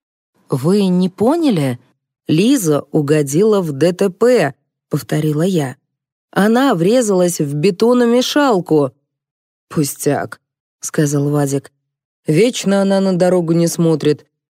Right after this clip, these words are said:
Помню, Лизка торопилась как-то в спа-салон. Болтала за рулём по телефону. Выскочила на Красную площадь.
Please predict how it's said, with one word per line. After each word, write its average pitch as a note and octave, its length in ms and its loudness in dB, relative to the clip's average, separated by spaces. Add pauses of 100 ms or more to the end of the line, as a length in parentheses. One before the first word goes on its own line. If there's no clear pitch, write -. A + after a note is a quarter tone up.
(260)
Помню, C4+ 720 2
Лизка C#4+ 440 0
торопилась F#3 600 0
как-то G3 420 -2
в - 60 -8
спа-салон. G#3 840 -2 (280)
Болтала D3+ 680 2
за C3+ 120 -2
рулём C#3 320 0
по D3 80 -4
телефону. D3+ 640 0 (320)
Выскочила D#3 560 0
на D3 180 2
Красную C#3+ 460 -2
площадь. D3 580 -2